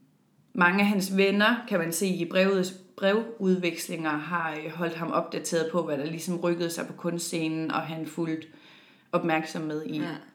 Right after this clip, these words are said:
Speaker 1: hvad det nye var.
Speaker 2: Så helt indlukket har han ikke været?
Speaker 1: Nej, det har han
Speaker 2: Nej.
Speaker 1: ikke. Han har alligevel haft fingeren på pulsen.
Speaker 2: Ja.
Speaker 1: Wilhelm, fingeren på pulsen, Hammershøi, kan vi kalde ham. På trods af, at, øh, Hammershøi, han, øh,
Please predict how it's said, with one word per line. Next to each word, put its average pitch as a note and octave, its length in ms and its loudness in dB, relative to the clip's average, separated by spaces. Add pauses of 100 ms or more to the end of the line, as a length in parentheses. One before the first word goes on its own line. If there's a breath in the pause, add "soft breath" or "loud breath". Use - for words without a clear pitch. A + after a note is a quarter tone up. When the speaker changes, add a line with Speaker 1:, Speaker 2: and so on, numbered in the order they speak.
(140)
Speaker 1:
hvad D3+ 200 -4 (600)
det D3+ 120 -2
nye D3 260 -2
var. - 200 -10 (100)
Speaker 2:
Så - 100 -8
helt F#3 200 0
indlukket E3+ 480 2
har D#3+ 100 -4
han D3+ 100 -4
ikke D3+ 140 -6
været? C#3+ 180 -10 (120)
Speaker 1:
Nej, D#3 80 -2
det E3 100 -2
har D3+ 80 -6
han D3+ 100 -6
Speaker 2:
Nej. - 100 -6
Speaker 1:
ikke. - 120 -10 (100)
Han F3+ 160 0
har G3 160 6
alligevel F#3 340 8
haft E3 320 -2 (100)
fingeren D#3+ 440 2
på - 120 -8
pulsen. D#3 400 -8
Speaker 2:
Ja. D#3+ 160 -4 (220)
Speaker 1:
Wilhelm, G3+ 540 0
fingeren D3 480 0
på F3+ 80 -10
pulsen, - 500 -6
Hammershøi, D#3 460 -6 (600 loud breath)
kan D#3 140 -4
vi - 40 -6
kalde D3+ 220 -6
ham. D3 220 -10 (1500 loud breath)
På A3 100 4
trods B3+ 340 4 (120)
af, G3 320 6
at, E3+ 340 2
øh, E3+ 260 4
Hammershøi, G3 540 0 (100)
han, F3+ 460 2
øh, E3 760 0